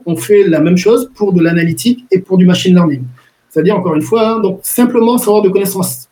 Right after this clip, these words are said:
super poussées, je vais pouvoir valoriser mes données, en fait, extraire de la valeur de mes données, euh,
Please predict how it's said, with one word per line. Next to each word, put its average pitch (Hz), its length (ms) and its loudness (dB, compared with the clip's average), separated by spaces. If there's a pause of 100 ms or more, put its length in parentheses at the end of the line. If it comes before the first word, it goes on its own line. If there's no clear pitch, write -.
(140)
super 220 400 -4
poussées, 220 380 -6
je 185 100 -2
vais 185 80 0
pouvoir 208 480 -2 (180)
valoriser 214 480 0
mes 196 80 2
données, 170 240 2
en 220 80 0
fait, 214 280 -2
extraire 214 340 0
de 190 60 4
la 175 100 2
valeur 185 220 2
de 170 80 2
mes 156 100 0
données, 156 400 0 (240)
euh, 143 100 -10